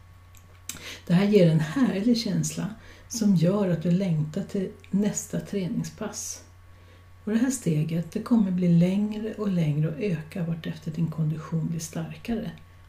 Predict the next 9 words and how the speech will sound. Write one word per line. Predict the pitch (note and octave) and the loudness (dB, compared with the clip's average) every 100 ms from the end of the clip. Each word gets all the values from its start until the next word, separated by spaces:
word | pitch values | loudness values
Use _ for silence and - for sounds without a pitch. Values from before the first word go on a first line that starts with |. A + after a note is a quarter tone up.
| - | -14
Häftigt, | - D#3 - - - E3 | -8 -8 -6 -6 -4 -4
eller | E3 | -2
hur? | E3+ G3+ F3+ A3+ - - - - - - - | -2 -2 -4 -8 -14 -20 -8 -6 -6 2 6
Noga | B3 F3+ A3+ A#3 | 6 6 4 4
med | F3 F3 E3 - - - - - - - - - - - - | 4 0 -2 -8 -20 -20 -20 -20 -20 -20 -20 -20 -20 -18 -8
att | D3+ - - | -8 -8 -4
värma | F3 F3 E3+ E3 | 0 2 4 4
upp | F#3+ G3 - - | 2 -2 -6 -16
skonsamt | - E3+ D3+ D3+ - D3 A3+ A3+ | -6 -2 0 0 -2 0 2 2